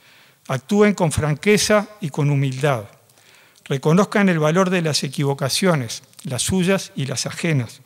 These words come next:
y respeten siempre al que hizo algo con esfuerzo, incluso cuando se equivoca.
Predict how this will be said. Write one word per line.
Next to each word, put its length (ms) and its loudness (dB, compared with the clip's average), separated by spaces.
y 80 -6
respeten 560 -2
siempre 640 0
al 140 0
que 100 -4
hizo 240 0
algo 240 2
con 180 -2
esfuerzo, 680 -2
incluso 520 -2
cuando 280 -4
se 140 -4
equivoca. 500 -6